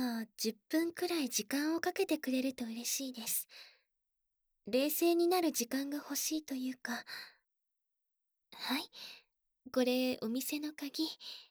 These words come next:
お願いしますね。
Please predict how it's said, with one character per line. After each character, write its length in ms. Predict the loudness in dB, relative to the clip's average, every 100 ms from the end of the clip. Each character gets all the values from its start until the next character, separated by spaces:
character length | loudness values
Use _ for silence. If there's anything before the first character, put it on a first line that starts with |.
| _ _ _ _ _ _ _ _ _ _ _ _ _ _ _ _ _ _ 0
お 80 | 2
願 120 | 4 2
い 40 | 2
し 180 | 2 2
ま 120 | 2
す 140 | 0
ね。 320 | 0 -2 -4